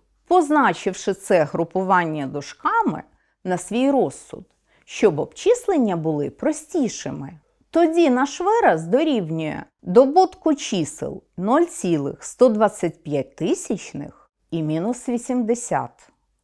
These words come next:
помноженому на добуток чисел мінус чотири цілих дві десяті і п'ять. Це дорівнює добутку мінус десяти та мінус двадцяти одного. І дорівнює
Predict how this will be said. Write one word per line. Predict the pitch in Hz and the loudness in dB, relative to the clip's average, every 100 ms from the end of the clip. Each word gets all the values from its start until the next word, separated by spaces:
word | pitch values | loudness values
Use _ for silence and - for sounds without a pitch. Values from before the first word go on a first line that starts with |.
| _ - | _ 0
помноженому | - 370 427 320 196 - 160 156 156 151 - _ - | 2 4 4 2 2 -2 -6 -6 -8 -10 -14 _ -2
на | 190 | 2
добуток | 208 277 262 311 285 277 | 6 6 6 4 2 0
чисел | - 247 180 - 143 143 - - | -4 -4 -4 -6 -10 -10 -14 -8
мінус | 180 208 277 269 | -4 0 2 0
чотири | - 254 247 262 254 | 0 -4 0 2 2
цілих | 254 - 214 147 135 131 | 0 -2 -2 -2 -4 -8
дві | 143 147 | -6 -6
десяті | 143 135 - 170 254 381 - - - _ _ _ _ - | -6 -8 -8 -6 -6 -8 -12 -14 -14 _ _ _ _ -4
і | 277 | -4
п'ять. | - - 160 120 - - _ _ _ _ _ - | -4 -4 -4 -6 -12 -20 _ _ _ _ _ -10
Це | - 196 | -2 0
дорівнює | 226 311 285 175 165 156 | 2 2 0 -2 -4 -4
добутку | 156 208 220 226 - 170 | -2 0 2 2 0 -4
мінус | 160 170 170 180 269 294 | -2 0 -2 0 -2 0
десяти | 370 359 392 381 - 175 139 - _ _ | 0 2 0 2 2 0 -2 -12 _ _
та | 240 | 0
мінус | 208 180 196 240 | 2 0 0 -2
двадцяти | 220 220 240 - 190 185 196 | -2 -2 -2 -4 -2 0 0
одного. | 196 185 220 220 185 151 - _ _ _ _ _ _ _ | -2 -4 -2 -2 -2 -4 -8 _ _ _ _ _ _ _
І | 269 208 | 0 2
дорівнює | 143 151 147 285 359 339 320 311 | 2 -2 0 -2 0 0 0 -2